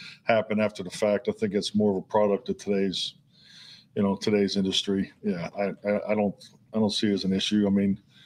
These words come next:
everybody wants an, an honest answer, and, and I, I think the fact that our players and coaches, I think they do a very good job of engaging and, you know, d-, doing the best they can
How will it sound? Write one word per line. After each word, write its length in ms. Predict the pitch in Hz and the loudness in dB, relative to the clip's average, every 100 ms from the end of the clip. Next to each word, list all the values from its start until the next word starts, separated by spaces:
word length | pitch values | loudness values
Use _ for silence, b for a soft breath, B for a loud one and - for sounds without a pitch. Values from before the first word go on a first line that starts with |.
| b b b | b b b
everybody 300 | 104 98 107 | -2 2 2
wants 300 | 101 104 - | 4 2 2
an, 200 | 98 90 - | -2 -4 -2
an 120 | 107 | 0
honest 380 | 104 104 95 - | 2 2 0 2
answer, 440 | 110 107 123 131 | 2 2 4 4
and, 180 | 107 98 | 4 2
and 340 | 101 95 95 98 | 0 0 0 0
I, 200 | 95 98 | -2 -2
I 40 | |
think 280 | - 101 - | 0 -2 0
the 120 | 92 | -4
fact 340 | - 107 98 | 0 0 2
that 120 | 101 98 | 0 2
our 260 | 98 90 - B B B B - | 0 -2 -10 B B B B 0
players 380 | 110 110 104 98 | 2 4 2 -2
and 80 | |
coaches, 380 | - 104 101 92 | 0 0 0 0
I 80 | 98 | 0
think 240 | - 98 87 | 2 0 0
they 100 | 95 | 0
do 340 | 98 101 95 - - - | 2 0 -2 -8 -16 -6
a 100 | 101 | -4
very 300 | 90 107 110 | 2 4 4
good 140 | 98 90 | 2 0
job 320 | 101 101 90 | 2 2 2
of 140 | 92 | 0
engaging 640 | 98 85 101 104 107 120 117 | 0 2 2 2 2 2 2
and, 180 | 90 - _ B B B B B - | 0 -6 _ B B B B B -2
you 80 | 110 | 0
know, 160 | 104 - _ _ - 104 | 0 -4 _ _ -16 -8
d-, 140 | 120 | -6
doing 180 | - 113 | 2 4
the 60 | 101 | 6
best 260 | 101 101 | 4 4
they 140 | 104 95 | 2 2
can 340 | - 113 101 | 2 4 2